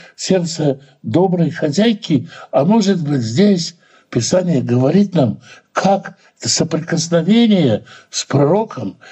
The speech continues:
это соприкосновение со святостью.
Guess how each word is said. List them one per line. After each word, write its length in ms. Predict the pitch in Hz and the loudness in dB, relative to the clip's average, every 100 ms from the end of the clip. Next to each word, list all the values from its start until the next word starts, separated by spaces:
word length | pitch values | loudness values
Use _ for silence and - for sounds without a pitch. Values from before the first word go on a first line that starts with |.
| - | -20
это 100 | - | -8
соприкосновение 1200 | - 143 160 151 156 - 156 165 190 185 139 120 - - _ | -2 0 0 -2 -2 -2 0 2 2 4 2 2 -2 -14 _
со 240 | - - 147 | -8 -4 -4
святостью. 760 | - 190 247 247 131 - - | 0 0 0 -2 -8 -10 -14